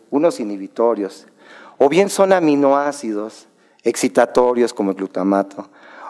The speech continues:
o inhibitorios como el gaba, ¿sí? Todas estas sustancias son muy importantes para que el sistema nervioso funcione adecuadamente. Nada más a recordar, por ejemplo, la desgracia de tener una enfermedad de Alzheimer,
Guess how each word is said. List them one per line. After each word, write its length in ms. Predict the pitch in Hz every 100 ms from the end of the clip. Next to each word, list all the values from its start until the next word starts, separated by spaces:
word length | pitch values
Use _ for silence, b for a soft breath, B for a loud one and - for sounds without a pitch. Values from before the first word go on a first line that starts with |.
| -
o 140 | 131
inhibitorios 960 | 135 131 127 131 135 135 123 113 - - -
como 240 | 104 101
el 80 | 92
gaba, 380 | 104 90 87 - -
¿sí? 220 | - 120 B B B B B B B
Todas 160 | - 220
estas 200 | 233 226
sustancias 580 | 185 - 160 135 - 147
son 160 | 170
muy 140 | 185 185
importantes 640 | 175 135 - 127 131 151
para 280 | - 127 110
que 80 | 131
el 60 |
sistema 360 | - - - 170
nervioso 300 | 147 123 143
funcione 400 | - 117 - 131
adecuadamente. 680 | 123 110 117 117 120 185 - - _ _ b b b b b b b
Nada 140 | 147
más 160 | 185 190
a 60 |
recordar, 480 | 196 196 160 151 165
por 100 | -
ejemplo, 280 | 170 151 151
la 140 | 123
desgracia 480 | 123 131 139 147 147
de 80 | 131
tener 300 | - 123 127
una 160 | 139 127
enfermedad 640 | - 98 101 101 113 110 - -
de 140 | 113
Alzheimer, 560 | 110 - 135 117 -